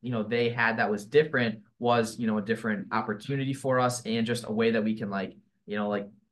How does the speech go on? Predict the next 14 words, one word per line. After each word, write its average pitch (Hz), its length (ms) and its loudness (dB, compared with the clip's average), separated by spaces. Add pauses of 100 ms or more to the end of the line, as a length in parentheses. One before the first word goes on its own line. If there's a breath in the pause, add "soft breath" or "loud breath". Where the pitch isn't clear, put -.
(140)
wrestling 151 400 2
shoes 143 360 -2
and 127 60 -4
just 127 140 -4
a 110 60 -4
specific 143 500 -2
wrestling 139 400 2
brand. 127 300 2
It's, 110 120 -2
like, 107 140 -2
more 139 180 0
cohesive. 123 720 0
It'll 117 160 4
be, 113 300 0